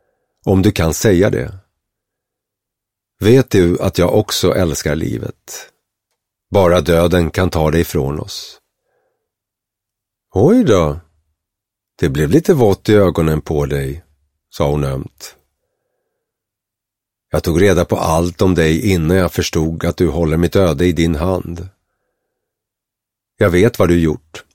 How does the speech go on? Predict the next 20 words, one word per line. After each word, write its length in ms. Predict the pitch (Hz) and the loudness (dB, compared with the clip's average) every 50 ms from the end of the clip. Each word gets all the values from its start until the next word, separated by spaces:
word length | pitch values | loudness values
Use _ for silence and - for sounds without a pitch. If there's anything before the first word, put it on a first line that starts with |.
| _ _ _ _ _ _ _ _ _ _ _ _ _ _ _ _ _ | _ _ _ _ _ _ _ _ _ _ _ _ _ _ _ _ _
Och 100 | - 98 | 0 2
jag 300 | 90 95 110 120 117 92 | 4 6 6 6 6 4
har 120 | 85 87 90 | 4 2 2
inga 180 | 90 85 80 | 2 2 0
hemligheter 520 | 76 92 95 82 78 73 80 78 - - 78 | 0 0 0 0 0 0 -2 -2 -2 -4 -4
för 100 | - 101 | -2 0
dig. 420 | 95 107 101 87 76 67 - - - _ _ _ _ _ _ _ _ _ _ _ _ - - | 2 2 2 2 0 -4 -6 -12 -18 _ _ _ _ _ _ _ _ _ _ _ _ -2 2
Tvivla 300 | 135 120 110 101 120 117 | 4 4 4 4 4 2
aldrig 280 | 107 90 78 76 69 | 2 2 0 -2 -4
på 60 | - | -4
det. 240 | 73 71 73 78 - - _ _ _ _ _ _ _ _ _ _ _ _ _ _ _ _ _ _ _ _ _ _ _ _ _ _ _ _ | -6 -6 -6 -8 -10 -14 _ _ _ _ _ _ _ _ _ _ _ _ _ _ _ _ _ _ _ _ _ _ _ _ _ _ _ _
Jag 140 | - 95 85 | -2 0 2
berättar 340 | 104 104 101 92 - - 90 | 4 4 4 2 2 0 -2
för 120 | - 98 | 0 0
dig 180 | 90 85 90 87 - | 2 2 2 0 0
allt 420 | - 104 104 95 80 - - - | 0 0 0 0 0 -4 -4 -4
vad 100 | 92 82 | -2 0
jag 100 | 78 76 | 0 0
kommer 200 | - 80 82 85 | 0 -2 -2 -2
på. 420 | - - 87 82 80 - 98 92 | -2 -2 -4 -4 -4 -6 -8 -12